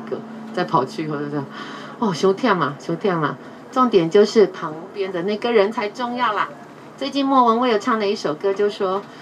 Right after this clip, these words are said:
：“世界那么大，好幸运，我有一个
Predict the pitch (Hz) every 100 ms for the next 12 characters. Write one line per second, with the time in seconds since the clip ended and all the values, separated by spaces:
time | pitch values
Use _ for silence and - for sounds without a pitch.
0 | - - 247 - 220 214 208 175 - 175
1 | 147 - - - - - - - 170 175
2 | 240 226 220 175 170 - 170 190 143 151
3 | 160 151